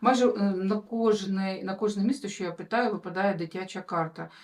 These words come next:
Може, вона просто попереджує, що в оцей час, най-, ну, найближчий час, ну, хай від сьогоднішнього дня, може, ну, днів десять, ну, неділя, десь отак от,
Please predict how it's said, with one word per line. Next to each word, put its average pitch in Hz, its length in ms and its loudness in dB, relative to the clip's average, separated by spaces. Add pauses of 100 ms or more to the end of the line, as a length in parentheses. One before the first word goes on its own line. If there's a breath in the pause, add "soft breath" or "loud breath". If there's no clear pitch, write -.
(160 loud breath)
Може, 196 180 0
вона 202 180 6
просто 208 260 -6
попереджує, 170 680 0
що 165 320 0
в 180 120 -4
оцей 220 320 2
час, 170 520 0
най-, 170 280 -4
ну, 170 140 4
найближчий 170 440 2
час, 220 260 -2
ну, 175 80 -8
хай 165 260 -2
від 151 120 -12
сьогоднішнього 160 580 -2
дня, 175 300 -2
може, 143 160 -12
ну, 165 140 -2
днів 185 240 2
десять, 156 480 0
ну, 170 120 -2
неділя, 170 440 -2
десь 151 200 -6
отак 156 260 -6
от, 147 120 -12